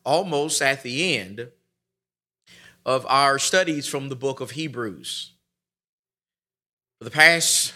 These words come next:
several weeks, for the past several classes, we've been considering the book of Hebrews. And in this class, we're gonna look at Hebrews twelve. And then, Lord willing, on the Lord's Day,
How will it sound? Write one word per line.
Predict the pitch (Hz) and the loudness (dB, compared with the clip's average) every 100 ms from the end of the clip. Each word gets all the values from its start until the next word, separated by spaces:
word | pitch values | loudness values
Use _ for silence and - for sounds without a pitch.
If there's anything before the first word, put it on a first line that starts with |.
| _ | _
several | - 170 156 143 143 131 117 | -2 2 2 0 -2 -2 -10
weeks, | 104 147 196 - | -4 -2 -2 -4
for | - | -8
the | 107 107 | -8 -4
past | 135 135 131 | 2 2 2
several | 151 135 120 | -2 -2 -6
classes, | - - 165 185 - 214 214 - - - _ | -10 -2 2 2 2 -2 -4 -10 -20 -20 _
we've | 143 147 143 | -6 -6 0
been | 131 | -2
considering | 131 131 123 - 185 202 214 208 | -2 0 4 4 4 0 -2 -4
the | 160 | -6
book | 120 127 | -4 -6
of | 104 110 | -8 -10
Hebrews. | 160 175 170 180 180 185 175 - - _ _ _ _ _ _ | -8 -4 0 2 0 -4 -6 -6 -10 _ _ _ _ _ _
And | 131 135 139 139 139 | 2 4 4 2 2
in | 143 143 135 135 - | 4 4 2 -4 -2
this | 127 262 - | 2 4 2
class, | - 131 120 107 117 160 - - - | -2 -2 0 2 0 -4 -8 -10 -6
we're | 135 | -4
gonna | 139 | -2
look | 135 139 | -2 -4
at | 127 | -6
Hebrews | 139 139 175 202 | -8 -8 -8 -8
twelve. | - 127 120 165 196 _ _ _ _ _ _ _ _ | -4 -4 -2 -4 -8 _ _ _ _ _ _ _ _
And | 135 | -6
then, | 131 131 | -2 0
Lord | 139 151 | 0 0
willing, | 135 156 170 165 | -2 -2 0 -2
on | 147 | -4
the | 135 | -2
Lord's | 170 208 202 | 2 2 0
Day, | - 113 107 117 | 0 0 0 -4